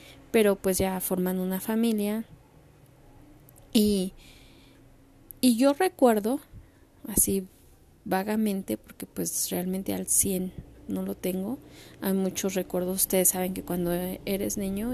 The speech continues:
bueno, ya eres adulto, tus recuerdos de niño, de la infancia, son así como que muy vagos, ¿no? No, no están bien definidos, y hay cosas de las que te acuerdas perfecto y otras como que, "Ay, creo que sí", pero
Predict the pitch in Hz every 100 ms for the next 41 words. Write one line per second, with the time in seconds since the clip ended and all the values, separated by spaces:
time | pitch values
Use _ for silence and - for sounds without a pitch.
0 | 240 - - - - - - - - 202
1 | 202 202 214 226 202 196 - - - -
2 | - - - 196 202 208 196 208 208 196
3 | 190 190 202 208 190 180 180 190 185 196
4 | 190 190 185 185 185 - 202 190 175 -
5 | 180 175 170 - - - - - - -
6 | - 196 208 220 214 226 226 185 185 196
7 | 247 269 202 196 190 190 190 196 190 190
8 | 190 - 208 196 190 202 - 180 190 190
9 | 190 - 208 185 185 202 214 196 180 -
10 | - 185 190 196 - 190 190 185 202 190
11 | - - 196 190 185 - - 202 208 208
12 | - 226 - 254 - 220 220 - 196 185